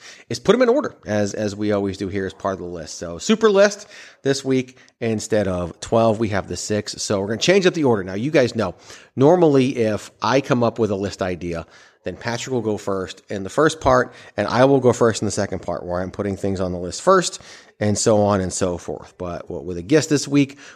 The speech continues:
we've changed things up a little bit, changed the order. So we will go Samira,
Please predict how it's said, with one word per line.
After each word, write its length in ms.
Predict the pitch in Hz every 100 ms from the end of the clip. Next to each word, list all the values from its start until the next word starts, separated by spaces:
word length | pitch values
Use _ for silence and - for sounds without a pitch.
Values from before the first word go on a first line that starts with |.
| -
we've 200 | 110 95
changed 480 | - 143 135 135 123 131
things 360 | 135 123 117 -
up 260 | 160 160 156
a 60 | 139
little 240 | 127 123
bit, 200 | 120 110
changed 340 | - 131 147
the 80 | 151
order. 280 | 101 92 82
So 200 | - 98
we 160 | 92 92
will 140 | 90
go 140 | 85 85
Samira, 600 | - 92 120 120 117